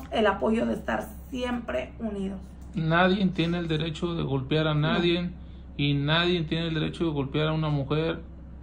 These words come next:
Speaker 2: Na-, deben
Speaker 1: Ni
Speaker 2: de respetarla.
Speaker 1: de discriminar a nadie, ni de hacerla sentir mal, nada. Acuérdense que una palabra te puede dar más golpes que cualquier cosa, ¿eh, Lupita?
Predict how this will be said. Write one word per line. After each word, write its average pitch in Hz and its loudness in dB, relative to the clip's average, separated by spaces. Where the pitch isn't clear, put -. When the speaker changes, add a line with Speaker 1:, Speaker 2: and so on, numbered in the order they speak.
Speaker 2:
Na-, 127 2
deben 131 0
Speaker 1:
Ni 151 8
Speaker 2:
de 160 6
respetarla. 151 4
Speaker 1:
de 294 4
discriminar 233 0
a 202 -2
nadie, 196 -2
ni 247 -2
de 240 4
hacerla 226 4
sentir 233 -2
mal, 226 2
nada. 233 4
Acuérdense 262 2
que - -2
una 233 2
palabra 269 4
te 240 2
puede 240 6
dar 233 4
más 226 0
golpes 214 0
que 110 -4
cualquier 101 -6
cosa, 113 -8
¿eh, 226 -8
Lupita? 269 -12